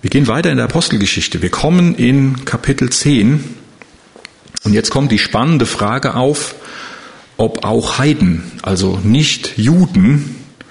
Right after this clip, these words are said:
zur Gemeinde gehören können. Petrus hatte dazu sein Erlebnis mit der Vision, mit diesem Tischtuch und den, den ganzen unreinen Tieren, die er schlachten sollte.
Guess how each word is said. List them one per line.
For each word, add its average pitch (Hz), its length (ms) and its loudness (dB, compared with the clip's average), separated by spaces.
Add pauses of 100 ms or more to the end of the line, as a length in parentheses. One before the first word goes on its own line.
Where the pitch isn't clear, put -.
(120)
zur - 220 0
Gemeinde 151 380 2
gehören 87 340 0
können. 85 400 -4 (540)
Petrus - 340 0
hatte 120 200 -2
dazu 104 300 0
sein 101 340 0
Erlebnis 123 500 2
mit 101 180 0
der 95 240 0
Vision, 117 480 2
mit 95 140 -2
diesem 92 180 -4
Tischtuch 107 640 -2
und 92 240 -4
den, 92 260 -4 (380)
den 95 100 -2
ganzen 98 300 0
unreinen 107 600 2
Tieren, 117 760 2 (360)
die 107 120 2
er 101 100 0
schlachten - 420 0
sollte. - 440 -4